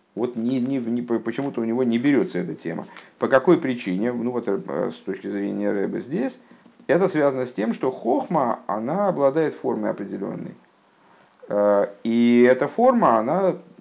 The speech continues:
за-, вот заточена, она как, ну правильно, как, в общем, как, э, там инструмент. Есть по дереву, есть по металлу. Э, так вот, она заточена так, что вот металл берёт, а с-, а дерево почему-то нет. Дерево неудобно, им там с-,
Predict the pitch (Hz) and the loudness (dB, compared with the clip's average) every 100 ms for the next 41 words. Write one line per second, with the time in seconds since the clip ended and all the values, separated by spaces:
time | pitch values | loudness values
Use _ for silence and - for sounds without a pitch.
0 | - - 113 110 107 104 104 120 180 202 | -20 0 2 2 0 -2 0 2 4 2
1 | - 110 95 95 113 104 117 123 170 160 | 0 -2 -2 -2 -4 -6 -6 -6 -4 -4
2 | 101 92 107 95 90 92 95 95 98 - | -4 -6 -8 -8 -8 -8 -6 -8 -10 -12
3 | 101 - 104 98 95 123 120 87 101 101 | -12 -12 -12 -10 -10 -6 -4 -4 -6 -6
4 | - 110 175 104 101 113 104 95 85 80 | -4 -4 -2 -2 -4 -6 -10 -8 -8 -8
5 | - - _ _ _ _ - - - 65 | -12 -20 _ _ _ _ -18 -6 -2 -2
6 | 67 - - 90 104 120 120 - - _ | -4 -6 -10 -8 0 0 0 -6 -20 _
7 | _ 127 131 120 143 190 175 170 165 226 | _ 4 6 6 6 6 4 2 0 2
8 | 240 110 104 117 120 143 135 165 180 98 | 0 0 0 0 0 0 2 2 2 2
9 | 98 95 - 101 135 143 98 92 123 120 | -2 -4 -6 -6 -2 -2 -2 -6 -6 -4
10 | 107 85 - - _ _ - 98 117 101 | -4 -4 -8 -18 _ _ -12 -4 -2 0
11 | 98 107 101 - 90 78 82 - - - | -2 -2 -4 -4 -8 -10 -10 -12 -14 -16
12 | - | -16